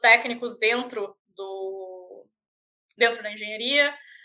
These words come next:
ou já eram níveis de gerência que também já tinham se distanciado do ni-,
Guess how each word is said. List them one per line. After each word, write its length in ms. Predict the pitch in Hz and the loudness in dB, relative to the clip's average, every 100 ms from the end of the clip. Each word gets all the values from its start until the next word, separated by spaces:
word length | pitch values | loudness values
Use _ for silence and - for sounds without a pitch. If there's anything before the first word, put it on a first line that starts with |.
| _ _ - | _ _ 0
ou 340 | 233 247 247 | 4 4 4
já 160 | 247 247 | 6 6
eram 160 | 247 240 | 6 2
níveis 500 | 240 254 247 247 240 | 0 2 2 2 0
de 120 | 233 | -4
gerência 760 | 214 226 220 226 233 - 220 214 | 0 0 0 -2 -4 -4 -4 -6
que 100 | - | -6
também 240 | 226 240 | -2 -2
já 80 | 262 | -2
tinham 180 | 247 226 | -6 -6
se 100 | - | -4
distanciado 720 | - 233 214 - 208 226 226 214 | -4 -4 -4 0 4 4 2 -4
do 60 | |
ni-, 180 | 202 | -12